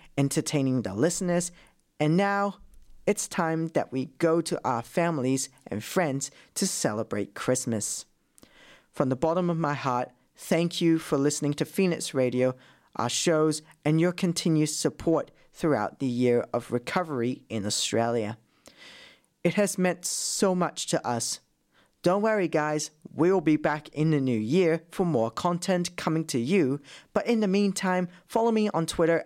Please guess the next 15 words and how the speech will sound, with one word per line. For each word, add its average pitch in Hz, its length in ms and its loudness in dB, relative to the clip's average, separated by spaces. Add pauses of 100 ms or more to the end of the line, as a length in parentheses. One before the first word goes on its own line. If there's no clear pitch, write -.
at 160 160 -2
Phoenix - 440 -2
Hero 196 280 2
Time, 139 340 -2 (320)
and 147 140 2
if 160 140 -2
you 151 80 2
want 156 160 2
to 147 160 -6
catch - 240 -2
up - 200 -4
on 151 280 0
the 139 100 0
final 185 560 -2
episode 156 540 0